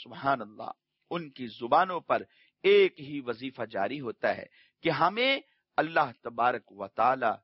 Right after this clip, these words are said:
کافی ہے اور وہی سب سے اچھا کارساز ہے۔ کافر ہے تو شمشیر پہ کرتا ہے بھروسہ، مومن ہے تو بے تیغ بھی لڑتا ہے سپاہی۔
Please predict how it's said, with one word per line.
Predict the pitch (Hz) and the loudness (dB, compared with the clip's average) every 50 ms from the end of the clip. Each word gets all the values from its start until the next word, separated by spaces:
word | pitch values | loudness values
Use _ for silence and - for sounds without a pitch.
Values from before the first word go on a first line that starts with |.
| _ _ _ _ _ _ _ - | _ _ _ _ _ _ _ -8
کافی | 185 185 - - - - - - | -4 -4 -4 -4 -6 -12 -18 -18
ہے | - - - - _ _ _ _ _ _ _ _ _ | -18 -18 -20 -20 _ _ _ _ _ _ _ _ _
اور | 175 175 165 | 2 2 2
وہی | 147 147 160 165 196 190 175 151 123 - - - - - - | 0 -4 -6 -4 -4 -6 -8 -10 -12 -16 -18 -20 -20 -6 0
سب | 226 233 240 185 175 | 0 0 0 -2 -6
سے | - - - - 170 165 156 135 - _ _ _ | -20 -18 -8 -2 -2 0 0 -2 -6 _ _ _
اچھا | - 254 240 _ - - - 160 139 123 113 - | -4 -4 -4 _ -8 -4 0 2 2 2 0 -2
کارساز | - 120 113 107 101 95 92 - - - 117 123 - - - _ | 0 0 2 2 2 0 -6 -14 -10 -6 -4 -4 -4 -6 -8 _
ہے۔ | _ _ _ _ _ _ _ _ _ _ _ _ - | _ _ _ _ _ _ _ _ _ _ _ _ 0
کافر | 120 123 120 113 - - 147 127 117 | 2 2 2 2 -2 -8 -12 -10 -6
ہے | 110 110 107 104 - - _ _ _ _ _ _ _ _ _ _ | -4 -4 -4 -4 -6 -10 _ _ _ _ _ _ _ _ _ _
تو | - - | -10 -10
شمشیر | - - - 160 156 139 - - - 175 185 180 170 147 135 _ | -6 -2 -2 -2 -2 -4 -10 -12 -10 -8 -8 -8 -8 -12 -14 _
پہ | - 135 117 107 110 131 _ _ _ _ - | -8 -8 -6 -8 -8 -14 _ _ _ _ -8
کرتا | 214 214 185 151 _ - 135 120 110 104 | -8 -6 -8 -6 _ 2 2 2 2 0
ہے | 107 | -4
بھروسہ، | 98 95 101 101 101 107 104 - - - - - - _ _ _ _ _ _ _ _ _ - | -10 -10 -10 -8 -8 -8 -8 -10 -12 -12 -12 -14 -14 _ _ _ _ _ _ _ _ _ -4
مومن | 123 139 185 180 165 165 165 156 139 | 0 2 2 2 2 -2 -6 -10 -8
ہے | 120 131 131 123 | -4 -4 -4 -4
تو | - - | -4 -8
بے | 120 120 123 127 123 110 - _ - | -12 -8 -6 -6 -6 -8 -10 _ -6
تیغ | 143 156 175 185 185 180 170 143 135 | -2 2 4 4 4 4 2 -2 -6
بھی | 135 123 127 120 110 101 - _ - 107 110 127 | -12 -14 -14 -14 -14 -16 -20 _ -20 -10 -4 -2
لڑتا | 156 151 123 - - 110 95 98 95 | -2 -2 -2 -2 -2 -2 -2 -2 -4
ہے | 101 | -12
سپاہی۔ | - _ _ - - _ - 98 101 113 - - | -20 _ _ -20 -16 _ -8 -8 -8 -8 -12 -20